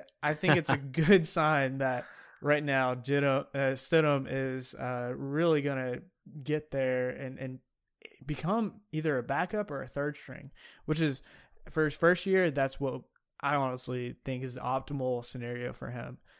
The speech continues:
Speaker 1: because he needs to learn, um, how to play football in the N F L. Um, a-, and it's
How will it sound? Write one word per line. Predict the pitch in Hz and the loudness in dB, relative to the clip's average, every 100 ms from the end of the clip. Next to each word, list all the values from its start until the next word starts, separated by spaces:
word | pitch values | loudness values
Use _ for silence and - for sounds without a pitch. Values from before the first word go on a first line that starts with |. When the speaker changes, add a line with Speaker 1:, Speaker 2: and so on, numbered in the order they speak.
| _ - | _ -12
Speaker 1:
because | 127 127 | -6 -4
he | 185 | 0
needs | 208 190 175 151 | 2 2 0 -4
to | |
learn, | 139 139 139 139 135 135 | -4 -2 -2 -2 -4 -6
um, | 127 127 123 120 123 _ _ _ | -6 -6 -6 -8 -14 _ _ _
how | 131 160 | -4 0
to | 170 | 0
play | 160 156 151 147 | 2 2 2 -2
football | - 165 175 143 135 | -6 -6 -2 -2 -2
in | 131 | -6
the | 127 | -8
N | 127 | -8
F | 123 | -6
L. | 135 - _ _ _ - | -8 -8 _ _ _ -14
Um, | 127 123 120 120 120 _ _ - | -10 -8 -10 -12 -16 _ _ -14
a-, | |
and | 127 127 127 131 | -10 -6 -4 -2
it's | 151 - - | -4 -4 -12